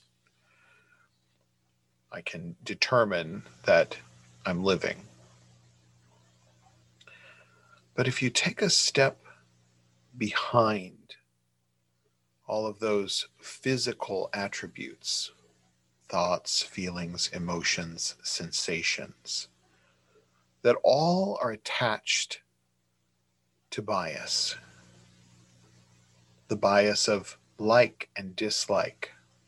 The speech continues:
the bias of good and bad, these definitions that are provided by the relative frame of reference. So when you take a step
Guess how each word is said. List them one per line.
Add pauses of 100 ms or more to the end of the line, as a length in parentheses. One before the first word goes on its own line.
(680)
the
bias
of
good
and
bad,
these
definitions (840)
that
are
provided
by
the
relative (100)
frame (260)
of
reference. (4000)
So
when
you
take
a
step